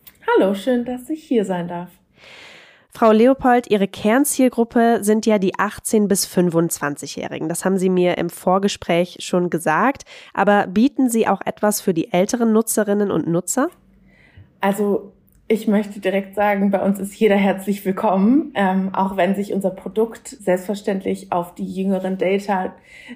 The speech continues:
Speaker 1: ähm, ausrichtet, weil die Early Adopters sind natürlich die jüngeren Dater, kann Tinder von achtzehn bis über hundert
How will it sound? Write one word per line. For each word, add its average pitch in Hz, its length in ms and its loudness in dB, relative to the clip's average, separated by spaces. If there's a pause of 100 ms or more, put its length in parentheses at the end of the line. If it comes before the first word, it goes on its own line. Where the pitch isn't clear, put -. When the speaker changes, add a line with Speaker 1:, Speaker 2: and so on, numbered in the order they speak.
(100)
Speaker 1:
ähm, 190 240 0
ausrichtet, 208 1040 -4
weil 165 420 0 (480)
die 196 120 2
Early 190 260 0
Adopters 190 580 -2
sind 202 220 -2
natürlich 202 520 -6
die 214 200 -2
jüngeren 220 420 2
Dater, 202 560 0 (140)
kann 185 180 -4
Tinder 190 540 -2 (280)
von 202 600 0
achtzehn - 460 0
bis 247 280 -4 (160)
über 269 280 2
hundert 226 480 0